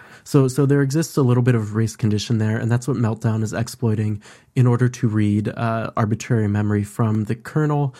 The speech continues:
or from physical memory, because physical memory is mapped, or at least was mapped into the kernel's address space. Um, and, and so this is the one that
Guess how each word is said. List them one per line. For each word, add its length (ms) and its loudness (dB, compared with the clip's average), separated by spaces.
or 160 4
from 520 0
physical 760 -2
memory, 440 0
because 280 -4
physical 380 -2
memory 400 -4
is 160 -6
mapped, 320 -8
or 120 0
at 80 -2
least 220 -4
was 180 0
mapped 280 -2
into 180 -4
the 200 -2
kernel's 640 -4
address 380 -4
space. 420 -8
Um, 540 2
and, 180 4
and 260 2
so 140 0
this 180 2
is 120 -2
the 120 4
one 220 2
that 240 -2